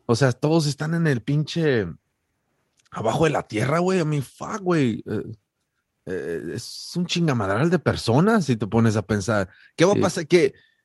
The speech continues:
Speaker 1: qué va a pasar en el futuro? O sea, cuando, o actually,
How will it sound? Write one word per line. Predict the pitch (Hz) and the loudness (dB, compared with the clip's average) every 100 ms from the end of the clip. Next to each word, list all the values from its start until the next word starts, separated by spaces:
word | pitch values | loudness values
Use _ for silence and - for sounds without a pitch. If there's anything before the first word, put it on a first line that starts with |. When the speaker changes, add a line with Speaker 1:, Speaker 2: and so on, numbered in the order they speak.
| _ _ | _ _
Speaker 1:
qué | 185 | 6
va | 233 | 6
a | - | 6
pasar | 185 220 | 2 4
en | 202 | 6
el | 147 | 4
futuro? | 135 123 190 240 | 2 -4 0 6
O | 147 | 6
sea, | 127 127 | 6 2
cuando, | 127 120 117 113 107 98 82 _ _ _ _ _ _ _ _ _ _ _ _ _ _ | 2 0 2 2 2 0 -4 _ _ _ _ _ _ _ _ _ _ _ _ _ _
o | 127 | 2
actually, | 139 156 196 175 143 127 | 2 2 2 2 2 0